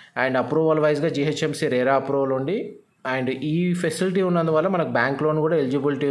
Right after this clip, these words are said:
ఉన్న వాళ్ళందరికీ మనకు బ్యాంక్ లోన్ ఫెసిలిటీ కూడా అవైలబుల్ ఉంది. ఇది వెస్ట్ ఫేసింగ్ సంబంధించిన త్రీ బీహెచ్కే ఫ్లాట్ మీకు ఇప్పుడు వీడియోలో కవర్ చేస్తుంది. And సరౌండింగ్ లొకాలిటీ కూడా మనకు పీస్‌ఫుల్ లొకాలిటీ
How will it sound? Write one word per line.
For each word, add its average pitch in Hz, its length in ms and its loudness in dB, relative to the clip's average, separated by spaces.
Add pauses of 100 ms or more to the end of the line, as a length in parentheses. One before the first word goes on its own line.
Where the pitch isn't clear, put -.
(120)
ఉన్న 131 120 0
వాళ్ళందరికీ 131 580 0
మనకు 151 240 -2
బ్యాంక్ 117 280 0
లోన్ 139 200 -2
ఫెసిలిటీ 131 340 -2
కూడా 131 180 0
అవైలబుల్ 120 400 0
ఉంది. 135 200 -4 (580)
ఇది 156 120 -2
వెస్ట్ 143 300 -2
ఫేసింగ్ 180 400 0
సంబంధించిన 156 360 0
త్రీ 143 180 -2
బీహెచ్కే 139 420 -2
ఫ్లాట్ 123 380 0
మీకు 147 200 -2
ఇప్పుడు 123 180 -2
వీడియోలో 120 360 2
కవర్ 120 320 2
చేస్తుంది. 120 440 -2 (1900)
And 127 140 -2
సరౌండింగ్ 156 480 2
లొకాలిటీ 147 360 4
కూడా 156 200 4
మనకు 151 180 0
పీస్‌ఫుల్ 139 380 0
లొకాలిటీ 131 480 2